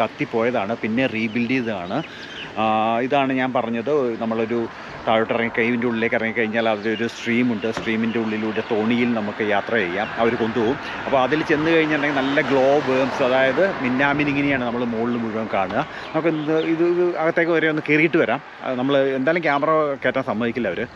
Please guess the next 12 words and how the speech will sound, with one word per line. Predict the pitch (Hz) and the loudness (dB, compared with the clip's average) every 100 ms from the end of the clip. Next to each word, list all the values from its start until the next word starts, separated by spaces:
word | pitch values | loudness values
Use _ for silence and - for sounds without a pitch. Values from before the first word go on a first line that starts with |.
| - - - | -18 -10 -4
ഓക്കെ, | 127 - - - - - - - - - - - - - - - - - - - - 85 127 | -4 -4 -18 -20 -20 -18 -20 -10 -4 -2 -2 -2 -4 -4 -6 -6 -6 -8 -8 -8 -2 2 6
ഈ, | 123 139 | 6 6
ഈ | 165 - | 6 2
സ്ഥലം | - 120 135 139 | 2 4 4 6
മുഴുവൻ | 131 143 131 110 | 6 6 6 6
ഓൺ | 127 135 | 4 6
ചെയ്യുന്നത് | 123 127 123 - | 6 6 4 2
പ്രൈവറ്റ് | - 110 113 113 131 - | 2 4 4 2 -2 2
പാർട്ടീസാണ് | 120 113 123 110 90 | 0 2 0 0 0
കേട്ടോ. | 95 90 76 - - 131 | 0 -2 -4 -14 -6 0
ഇവിടെയുള്ള | 110 117 120 117 | 2 4 2 2
പല | 104 | 2